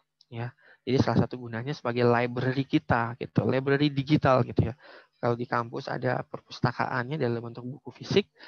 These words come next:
kalau ini adalah library kita untuk satu spesif-, eh, satu riset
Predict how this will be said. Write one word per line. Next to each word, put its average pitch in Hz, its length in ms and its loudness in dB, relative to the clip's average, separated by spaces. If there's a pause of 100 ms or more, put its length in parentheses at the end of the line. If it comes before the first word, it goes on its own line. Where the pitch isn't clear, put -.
(320)
kalau 123 180 0
ini 147 160 0
adalah 151 240 6
library 127 480 2
kita 151 540 0
untuk 131 340 -10
satu - 480 -6
spesif-, 143 560 -6
eh, 139 240 -4
satu 160 480 -4 (320)
riset 139 320 2